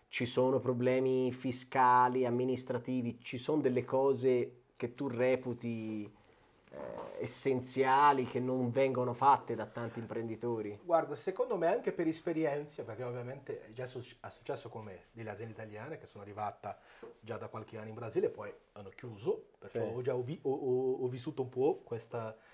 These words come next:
Speaker 2: questa situazione. E la prima sicuramente è l-, o la mancanza o la poca ricerca di mercato.
Speaker 1: Eh.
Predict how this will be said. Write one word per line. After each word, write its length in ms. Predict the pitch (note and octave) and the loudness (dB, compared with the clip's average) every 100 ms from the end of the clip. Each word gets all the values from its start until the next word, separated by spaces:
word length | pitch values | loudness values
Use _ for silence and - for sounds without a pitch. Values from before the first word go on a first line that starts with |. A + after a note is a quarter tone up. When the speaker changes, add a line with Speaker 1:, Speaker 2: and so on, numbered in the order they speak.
| - _ _ | -20 _ _
Speaker 2:
questa 680 | - G#2+ - G#2 G#2 G#2+ G2+ | -14 -14 -8 -4 -4 -4 -8
situazione. 760 | - - A2 - A#2+ D3 E3 | -12 -10 -10 -6 -4 -2 -4
E 260 | C3 C3+ C3+ | -4 -4 -4
la 200 | C#3 D#3+ | 2 4
prima 500 | - A3+ D#4 A#3 D3 - | 4 2 2 2 0 -4
sicuramente 840 | - F3+ F3+ D#3 F3 A#3 F#3+ D#3+ | -8 -4 0 0 0 -2 2 4
è 260 | C#3+ C#3+ C#3+ - - - - _ | 4 2 -2 -12 -20 -20 -20 _
l-, 280 | - E3+ G#3+ A#3+ | -2 0 0 4
o 120 | G#3+ | 8
la 160 | B3+ A3 | 8 6
mancanza 960 | F#3 F3+ - E3 G#3+ B3+ - D4 C4+ - - - _ - | 2 -2 2 2 2 -2 -6 -6 -8 -14 -20 -20 _ 0
o 60 | E3 | 4
la 160 | F#3+ | 4
poca 360 | - F#3+ F#3+ E3+ | 4 2 2 -2
ricerca 440 | D#3 - D3+ - B2 | -4 -4 -8 -6 -10
di 80 | |
mercato. 600 | A2+ G#2+ - - - - - _ - - | -10 -12 -16 -20 -20 -20 -20 _ -20 -12
Speaker 1:
Eh. 320 | G#2+ F#2+ | -12 -12